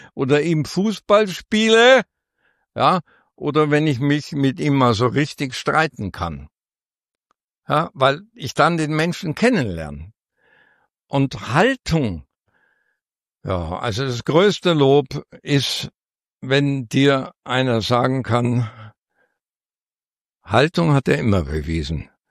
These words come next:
Es war nicht immer meine, die er hatte oder sie. Aber sie oder er ist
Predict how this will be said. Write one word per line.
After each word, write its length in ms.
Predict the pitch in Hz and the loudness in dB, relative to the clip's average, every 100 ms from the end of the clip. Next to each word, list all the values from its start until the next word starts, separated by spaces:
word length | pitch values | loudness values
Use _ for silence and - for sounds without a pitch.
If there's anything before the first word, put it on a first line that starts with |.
| _ _ _ _ | _ _ _ _
Es 260 | - 98 139 | -8 -2 2
war 140 | 151 | 2
nicht 180 | 151 131 | 2 0
immer 240 | 139 135 | 0 2
meine, 480 | 143 147 127 80 - - _ _ _ _ _ _ _ _ _ _ | 2 2 0 -2 -6 -16 _ _ _ _ _ _ _ _ _ _
die 160 | 104 92 | -2 0
er 220 | 90 87 | 0 0
hatte 340 | 107 113 90 85 | 0 -2 -4 -4
oder 260 | 76 82 | -4 -6
sie. 300 | - 90 67 58 _ _ _ _ _ _ _ - | -4 -4 -4 -10 _ _ _ _ _ _ _ -4
Aber 300 | 117 120 113 | 0 2 2
sie 520 | - 127 170 208 190 - _ _ _ - | 0 0 0 0 -4 -8 _ _ _ -12
oder 260 | 90 104 | -4 -2
er 540 | 107 110 123 165 175 - _ _ _ _ _ _ _ _ _ _ _ | 0 2 0 -2 -6 -10 _ _ _ _ _ _ _ _ _ _ _
ist 500 | - 110 - - - | -6 -4 -6 -8 -12